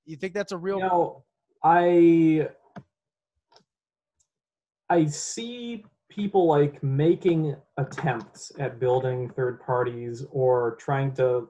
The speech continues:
Speaker 2: uplift existing third parties. And,
Speaker 1: Dude,
Speaker 2: like,
Speaker 1: you, you gotta invite me to some Facebook groups, man, 'cause my shit is whack. <laughs> I, I just
Speaker 2: I
Speaker 1: got
Speaker 2: can do that for you, yeah.
Speaker 1: Oh, please, dude, please. I got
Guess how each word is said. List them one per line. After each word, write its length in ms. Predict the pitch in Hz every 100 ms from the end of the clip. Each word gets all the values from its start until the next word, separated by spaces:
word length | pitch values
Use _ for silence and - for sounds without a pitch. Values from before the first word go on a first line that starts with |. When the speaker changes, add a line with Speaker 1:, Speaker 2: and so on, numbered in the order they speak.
| -
Speaker 2:
uplift 580 | 143 135 131 131 - 139
existing 560 | 120 117 127 - 120 113
third 200 | 117 110
parties. 520 | - 110 110 107 107 _
And, 160 | 139 131
Speaker 1:
Dude, 80 | 131
Speaker 2:
like, 160 | 127 107 -
Speaker 1:
you, 100 | 160
you 80 | 214
gotta 180 | 262 165
invite 320 | 143 135 131
me 80 | 123
to 80 | 113
some 140 | 101
Facebook 400 | 120 113 107 104
groups, 280 | 98 101 -
man, 240 | 107 107
'cause 180 | 107 113
my 200 | 123 165
shit 220 | - 117
is 160 | 95 90 85
whack. 360 | 95 67 -
<laughs> 1080 | - - - - - - - - - - -
I, 100 | 220 - - 254
I 120 | 262
just 180 | - 165
Speaker 2:
I 20 |
Speaker 1:
got 160 | 180 160
Speaker 2:
can 80 |
do 160 | 156 160
that 260 | 139 120 -
for 200 | 120 110
you, 140 | 113 120
yeah. 180 | 131 120
Speaker 1:
Oh, 280 | 147 117 -
please, 400 | 160 175 143 107
dude, 360 | 117 113 107
please. 420 | 139 147 143 107 107
I 140 | 135
got 300 | 160 143 117